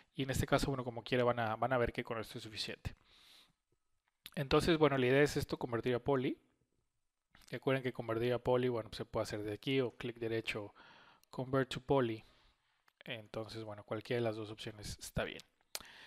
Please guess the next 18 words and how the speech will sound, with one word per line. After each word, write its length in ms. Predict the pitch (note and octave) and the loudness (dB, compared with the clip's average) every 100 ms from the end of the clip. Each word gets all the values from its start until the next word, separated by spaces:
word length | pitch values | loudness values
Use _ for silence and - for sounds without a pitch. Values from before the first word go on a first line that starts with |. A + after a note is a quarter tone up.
| - - _ _ _ - | -20 -20 _ _ _ -4
Y 320 | F3+ F3+ F3+ | 0 2 6
bueno, 220 | D#3+ F3 | 6 6
pues 100 | F3+ | 8
la 80 | E3 | 8
idea 240 | D3+ D#3 | 12 12
es, 260 | D#3 - - | 10 6 -2
es 220 | D3 - | -2 -2
muy 140 | E3 D#3+ | -2 -2
simple. 600 | - E3+ - B2+ B2+ C#3 | -2 -4 0 2 2 0
Eh, 600 | B2+ A#2+ A#2 A#2 A#2+ - _ _ - | -4 -4 -4 -4 -6 -8 _ _ -6
hay 100 | C3+ | -6
que 120 | - | -4
usar 480 | C#3 C#3 C3+ B2 - - - _ _ _ - - - _ _ | 0 4 4 0 -8 -16 -20 _ _ _ -20 -20 -20 _ _
esta 240 | D3 - C#3 | -2 2 0
opción 400 | - - C3+ C3 | 0 0 0 0
de 240 | A#2 A#2+ | 0 0
edge, 640 | - D3 C#3+ - - - - - _ _ _ _ - - _ _ _ - - _ | 4 6 6 6 4 4 -2 -16 _ _ _ _ -20 -20 _ _ _ -20 -20 _
seleccionar 720 | - C3+ A2+ - A#2+ A#2+ A2 | -4 -2 -2 -2 -4 -2 -4